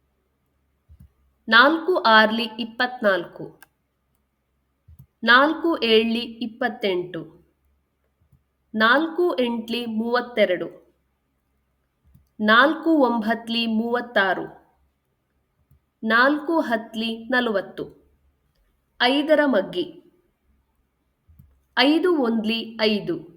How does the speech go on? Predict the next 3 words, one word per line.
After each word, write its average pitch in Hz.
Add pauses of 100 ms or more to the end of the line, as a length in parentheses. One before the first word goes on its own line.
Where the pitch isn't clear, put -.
(1600)
ಐದು 285
ಎರಡ್ಲಿ 220
ಹತ್ತು. -